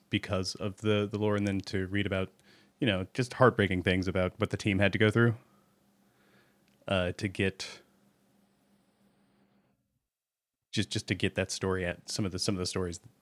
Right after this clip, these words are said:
our favorite stories, pieces of lore, some of our favorite writers, just, just, just to get that stuff out to us and the stuff they had to go through to do it.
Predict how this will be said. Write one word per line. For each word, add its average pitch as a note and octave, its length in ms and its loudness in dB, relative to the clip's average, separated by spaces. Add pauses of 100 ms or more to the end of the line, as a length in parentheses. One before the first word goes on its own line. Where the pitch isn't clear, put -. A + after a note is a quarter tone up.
(120)
our - 80 -4
favorite - 460 6
stories, E2+ 420 -4 (960)
pieces A#2+ 320 2
of G2+ 140 0
lore, F#2+ 180 6
some G2+ 160 2
of F#2+ 100 2
our F#2 100 0
favorite A#2+ 360 6
writers, F2+ 360 -2
just, - 180 -8
just, G2+ 180 -6 (500)
just - 200 -12 (140)
to G2+ 80 -2
get G#2+ 180 2
that G2 120 2
stuff - 200 -2
out F#2 160 0
to G#2 160 0
us G2+ 140 -4
and G2 120 0
the F#2 60 -4
stuff - 160 -4
they G2+ 80 -2
had F#2 60 -2
to F#2 60 -8
go F#2+ 80 -2
through F#2 120 -4
to F2+ 100 -4
do F#2 140 -2
it. G2 160 -2